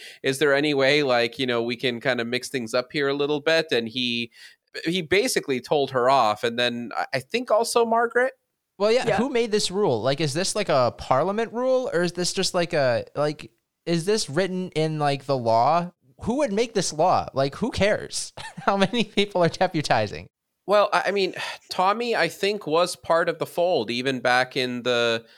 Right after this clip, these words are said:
Speaker 1: the mid to late thirties, 'cause I think that's around the time that that flashback scene took place where we saw him talking to, like, little Elizabeth and Margaret. So, yeah, he was, he was probably there at the, you know, drafting of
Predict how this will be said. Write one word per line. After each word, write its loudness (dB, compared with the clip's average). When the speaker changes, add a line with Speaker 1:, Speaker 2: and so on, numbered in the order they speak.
Speaker 1:
the -4
mid -2
to -6
late -2
thirties, 0
'cause -6
I 0
think -6
that's 0
around 0
the -4
time -2
that -6
that 0
flashback 0
scene -8
took -12
place -4
where -4
we -8
saw 0
him -8
talking -2
to, -8
like, -4
little -6
Elizabeth -8
and -10
Margaret. -6
So, -2
yeah, 2
he -4
was, -4
he -4
was -4
probably -2
there 2
at 0
the, -10
you -8
know, -4
drafting -2
of -4